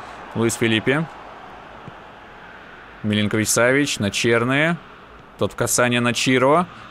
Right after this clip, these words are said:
Чиро уходит. На Черный. Тот на скорости. Ну! Обыграл защитника. Передача на Иммобиле. Чиро! Блокирует защитник. Как так-то вообще?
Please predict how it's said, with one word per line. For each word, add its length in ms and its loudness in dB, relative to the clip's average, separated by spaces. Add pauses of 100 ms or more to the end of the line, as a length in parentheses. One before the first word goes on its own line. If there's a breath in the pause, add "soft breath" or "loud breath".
Чиро 320 4
уходит. 680 4 (340 loud breath)
На 140 2
Черный. 380 4
Тот 160 2
на 100 4
скорости. 480 4
Ну! 360 4 (1200)
Обыграл 340 2
защитника. 680 4 (320)
Передача 460 4
на 120 2
Иммобиле. 560 6
Чиро! 880 8 (800)
Блокирует 720 2
защитник. 680 2
Как 300 2
так-то 340 4
вообще? 460 4